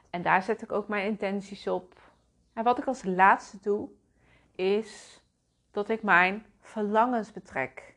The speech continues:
in de, in het intentie zetten. En dat doe ik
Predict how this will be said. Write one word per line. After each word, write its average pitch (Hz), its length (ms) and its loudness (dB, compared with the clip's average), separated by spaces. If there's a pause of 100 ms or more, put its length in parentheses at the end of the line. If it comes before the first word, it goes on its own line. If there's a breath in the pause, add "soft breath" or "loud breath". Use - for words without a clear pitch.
(120)
in 202 160 -10
de, 202 200 -10
in 208 140 -6
het 226 240 -6
intentie 190 520 -4
zetten. - 420 -4 (2750 loud breath)
En 220 160 0
dat 185 220 4
doe 185 240 0
ik - 280 -8